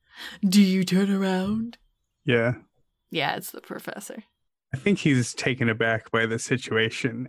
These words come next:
Speaker 2: and he kind of, like, stands up and, like, looks at both of them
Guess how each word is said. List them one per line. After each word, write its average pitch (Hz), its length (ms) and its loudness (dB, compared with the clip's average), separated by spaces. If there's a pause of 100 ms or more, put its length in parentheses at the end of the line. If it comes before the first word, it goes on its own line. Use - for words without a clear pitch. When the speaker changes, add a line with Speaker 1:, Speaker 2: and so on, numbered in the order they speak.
Speaker 2:
and 131 120 2
he 131 80 0
kind 127 260 2
of, 120 80 0
like, 113 480 -2
stands 117 640 -2
up 117 260 0 (560)
and, 127 120 0
like, 117 180 -2
looks 120 540 -2
at 131 160 0
both 127 260 2
of 131 160 0
them 135 360 0